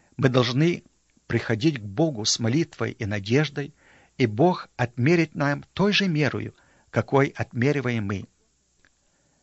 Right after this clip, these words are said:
Четвертое высказывание Иисуса обращено к тем, кто имеет, и к тем, кто не имеет. Ибо кто имеет,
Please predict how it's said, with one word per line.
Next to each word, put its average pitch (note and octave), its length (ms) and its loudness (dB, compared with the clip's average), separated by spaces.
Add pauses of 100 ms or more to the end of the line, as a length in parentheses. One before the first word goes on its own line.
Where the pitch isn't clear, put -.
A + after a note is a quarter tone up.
(340)
Четвертое G3 640 0
высказывание C#3+ 760 2
Иисуса F3+ 440 0
обращено B2+ 580 -2
к - 100 -16
тем, E3 340 -6 (540)
кто - 260 0
имеет, C#3+ 540 -2 (240)
и B2+ 80 2
к - 140 -8
тем, F3 380 -2
кто - 240 -2
не A2 200 -4
имеет. G#2+ 420 -4 (600)
Ибо B2 200 4
кто - 240 -4
имеет, D3 580 0